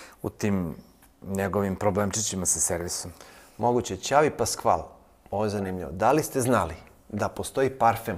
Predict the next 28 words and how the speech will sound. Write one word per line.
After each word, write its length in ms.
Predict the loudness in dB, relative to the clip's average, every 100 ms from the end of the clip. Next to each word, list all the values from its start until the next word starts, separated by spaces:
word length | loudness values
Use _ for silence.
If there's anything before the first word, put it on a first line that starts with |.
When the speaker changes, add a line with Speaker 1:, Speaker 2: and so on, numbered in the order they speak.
| -6
Speaker 2:
kod 180 | -10 -2
kojeg 280 | 2 4 2
je 140 | 2
jedna 340 | 4 4 2
od 80 | 2
dominantnih 960 | 2 2 0 2 4 2 2 -2 -2 2
nota 400 | 4 4 4 4
zapravo 500 | 8 6 8 4 6
miris 520 | 6 4 4 2 2
teniske 480 | 4 4 2 0 4
loptice? 580 | 4 4 -6 -12 -12 -12 -16 -20 -20 -20 _ _ _ -20 -20 -2
U 100 | -2
pitanju 500 | 2 4 6 8 8
je 340 | 8 6 6 6
The 100 | 6
Soft 500 | 6 8 6 4 4
Lawn. 320 | 6 6 2
Speaker 1:
Kupujem 460 | -2 8 8 10 12
odmah. 260 | 12 12
Speaker 2:
Odmah. 300 | 12 12 12 8 0 -10
Gde 320 | 0 4 4 4
to 80 |
ima 180 | 4 4
nađi? 440 | 4 2 0 -4 -8 -16 -20 -20 -20 _
Imaginary 720 | 0 2 2 0 -2 -2 -4 -4
Authors. 680 | -2 -4 -6 -8 -6 -6 -10 -18 -20 _ _ _ _ 10
Speaker 1:
Alo, 360 | 12 12 12
paket. 600 | 12 12 12 10 6 2